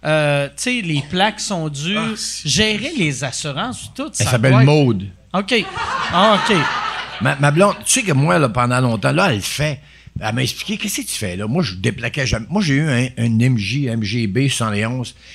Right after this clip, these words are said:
Speaker 3: qui a été, mettons, vingt ans en mille miettes dans mon garage. Il était plaqué, assuré, comme s'il roulait tous les jours.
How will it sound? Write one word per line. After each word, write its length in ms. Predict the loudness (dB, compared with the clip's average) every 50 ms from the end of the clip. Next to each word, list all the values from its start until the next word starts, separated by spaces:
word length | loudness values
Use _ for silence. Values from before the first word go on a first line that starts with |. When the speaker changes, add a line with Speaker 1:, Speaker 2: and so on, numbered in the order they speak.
| -20 -18 _
Speaker 3:
qui 100 | -2 0
a 60 | 0
été, 220 | 0 0 0 0
mettons, 300 | 0 0 -2 -2 -4 -4
vingt 420 | -4 -2 -2 0 0 0 -2 0 -2
ans 160 | -2 -2 -2 -2
en 280 | 0 0 0 2 0
mille 280 | 2 2 2 2 4 2
miettes 240 | 2 2 0 0 -2
dans 120 | -2 -4
mon 100 | -2 -4
garage. 340 | -4 -4 -4 -4 -4 -4 -4
Il 40 | -4
était 180 | -4 -4 -6 -8
plaqué, 540 | -4 _ -2 0 0 -2 -2 -4 -6 -6 -6 _
assuré, 480 | -6 -6 -4 -4 -4 -6 -6 -6 -8 -10 _ _ _ _
comme 160 | -4 -2 -2 -2
s'il 140 | -2 -2
roulait 200 | -2 -2 -2 -2
tous 100 | -2 -2
les 140 | -2 -2 -2
jours. 160 | -2 -4 -4